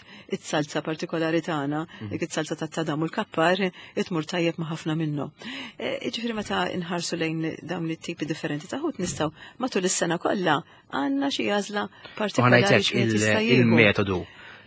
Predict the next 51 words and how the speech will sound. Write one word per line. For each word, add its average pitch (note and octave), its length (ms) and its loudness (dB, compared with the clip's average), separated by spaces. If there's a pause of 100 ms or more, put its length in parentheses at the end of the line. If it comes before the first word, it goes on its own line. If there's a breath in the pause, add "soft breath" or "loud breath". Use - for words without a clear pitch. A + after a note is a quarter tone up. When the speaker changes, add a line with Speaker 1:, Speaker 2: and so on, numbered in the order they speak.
Speaker 2:
tas-sajran G#2 800 6
jagħmel A#2 380 8
differenza A#2 560 6
minn G#2 240 4
mbagħad G2+ 220 2
mill-valur G2 540 2 (680)
Speaker 1:
Issa, G3+ 280 4
Speaker 2:
nutrittiv, F3 260 6
Speaker 1:
eħe, - 240 8
Speaker 2:
jekk A#2 80 8
Speaker 1:
issa B2 140 6
Speaker 2:
nażilx A#2 320 6
li B2 80 6
naqlija A2+ 340 8
lampuka G#2+ 400 6
jew G#2 160 8
mmur G#2 240 4
fil-forn? A#2 460 2 (160)
Speaker 1:
Il-proteina A#3 640 6
ma A#3 80 0
tinbidilx, G#3 560 2
ma F#3 80 2
Speaker 2:
Mm. F#3+ 60 0
Speaker 1:
tintilifx. F#3 720 2
Speaker 2:
Sew. G3+ 80 -2
Speaker 1:
Jiġifieri F#3+ 320 0
kemm G#3 160 0
jekk F#3 160 -2
taqlija, E3+ 340 2
kemm G3+ 160 -4
jekk F#3+ 120 -4
tagħmilha F#3 260 -2
l-forn, D#3+ 300 -4
kemm G#3 140 -4
jekk G3 120 -4
tagħmilha F#3 240 -2
fuq - 160 -6
il-fwar, E3 400 -2 (480 loud breath)
kemm G3+ 240 -2
jekk - 160 -4
issajjara F#3+ 400 0
fit-salsa, F3 560 -2
ġifieri E3+ 240 -2
bla E3+ 120 0
ma E3+ 100 -2
taqlija F3+ 420 0
xejn, E3 240 0
kemm A3 200 -6
jekk F#3+ 120 -4
tagħmilha F#3 300 -2
ljotta. D#3 400 -4